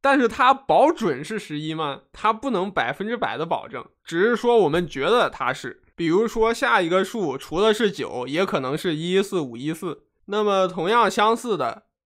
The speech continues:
就是代数几何，它的确定性就更强，而通过统计学和概率论给出的答案，它就没那么有确定性。所以说也可以说科学性稍微弱一些。我们看待各种学科的话也是一样，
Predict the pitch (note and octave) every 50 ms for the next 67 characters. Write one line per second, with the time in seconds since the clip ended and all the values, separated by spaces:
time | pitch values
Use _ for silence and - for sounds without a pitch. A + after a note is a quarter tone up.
0 | _ _ - G3 F#3 - A3+ G3 F#3+ F#3+ - C#4+ C4+ A#3+ A#3 - C4+ B3 G3+ -
1 | - A2 G#2+ - - A2+ A#2 B2 C#3 D#3+ - _ _ - - G#3 A3 A#3 A3+ F#3+
2 | F#3 - - B3+ B3+ G#3+ G3+ F#3 E3+ F3 F#3 E3 C#3+ C3+ C3+ F3 F3 E3+ A#3 A3+
3 | F3+ C#3+ - - - - A2 - - _ _ - D3 D#3+ G3 A3 G#3 - - B3+
4 | C4 C#4 B3 C4+ B3 F#3 D3 - - - C#3 C#3+ D#3+ F#3 A#3+ A#3 G3+ - D#3 C#3
5 | D3+ D3 C#3+ - - D3+ D#3+ F3 A3+ A#3 G#3+ G3+ G#3 A3 A3 B3+ B3+ G#3+ D3+ -
6 | _ _ _ _ _ _ _ _ - E3 C3+ C#3 C3 - G3+ G3+ F3 D3+ B2+ G#2+
7 | A2+ C#3 D3+ C#3+ G#2 - _ _ _ _ - - G#3+ A3+ A#3 A3+ G3+ E3+ D3 C3+
8 | C3+ E3 A3+ C4+ C4+ A#3 F3+ C3 B2+ C#3 - - F3+ D3 C3 A2 - - - -
9 | - _ _ _ _ - G3 A3+ B3+ A3 F3+ F#3+ A3+ A3+ A3+ G#3 D#3 C3+ C#3 C3+
10 | G#3+ A3 G#3+ E3+ D3 - E3 E3+ F3+ F3+ - - B3 G#3+ G#3+ E3 D#3 E3+ F3 A3
11 | F#3 C#3+ C3+ - F3+ E3+ F3 F#3 F#3+ G#3+ A#3 A#3+ G#3+ D3 - - - - - -
12 | - _ _ _ _ _ - E3 E3+ F3+ G3 G#3 A3 A#3 A3+ - - D4 C4 A#3+
13 | A#3+ B3 A#3 A3 G#3 B3 A3 G3 D3+ C#3+ C#3 - C#3 C#3 E3+ F#3 - A#3 A3+ A#3+
14 | G#3 F#3 G#3 F3 D#3 C#3 C3+ A#2+ B2+ D3+ E3 C#3+ B2 A#2 C3+ D#3+ D#3+ -